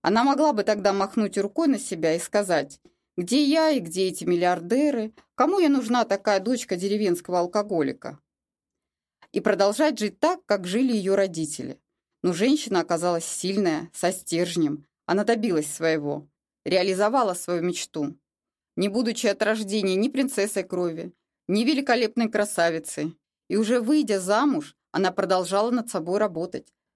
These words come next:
самосовершенствовалась, ходила на курсы, посещала музеи и выставки.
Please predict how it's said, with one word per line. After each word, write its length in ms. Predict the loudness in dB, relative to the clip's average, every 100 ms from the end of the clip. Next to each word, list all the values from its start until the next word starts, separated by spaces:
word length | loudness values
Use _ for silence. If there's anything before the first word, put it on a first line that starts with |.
| -10
самосовершенствовалась, 1500 | -2 0 0 0 -2 -2 -2 -2 -4 -6 -4 -4 -6 -14 -20 _
ходила 360 | -4 0 0
на 140 | 0 -2
курсы, 600 | -6 -10 -10 -10 -10 -12 _ _ _
посещала 540 | -6 -2 0 2 4 4
музеи 340 | 0 0 0
и 40 | 0
выставки. 760 | -2 -6 -6 -8 -8 -12 -12